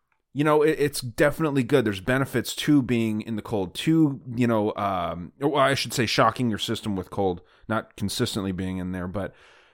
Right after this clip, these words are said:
getting sun, vitamin D. I mean, there's nothing wrong with the message. It's a good message. But the messenger is what, again, More Plates, More Dates points out, a charlatan. It's a charlatan. This guy is a, is a complete liar.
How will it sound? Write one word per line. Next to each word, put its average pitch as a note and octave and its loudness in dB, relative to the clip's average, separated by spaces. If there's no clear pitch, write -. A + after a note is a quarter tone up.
getting A3 6
sun, G#2+ 4
vitamin E3 0
D. D#3 0
I A2+ -2
mean, D3+ 0
there's D#3 0
nothing G#3+ -2
wrong B2+ 0
with C3+ 2
the D3 2
message. - 0
It's A#2+ -4
a C3+ 4
good D#3+ 6
message. C3+ 0
But A#2 0
the B2 4
messenger G2 0
is C#3+ 6
what, C3 4
again, A#2+ 2
More A#2+ 4
Plates, C3 2
More B2 4
Dates A#2 0
points A2+ 0
out, A#2 2
a C3 0
charlatan. D#3+ 4
It's - -10
a C3+ 0
charlatan. B2 2
This F#2 -8
guy A2+ -2
is A2+ -4
a, A2+ -2
is G#2 -6
a A2 -4
complete B2+ -6
liar. B2 -2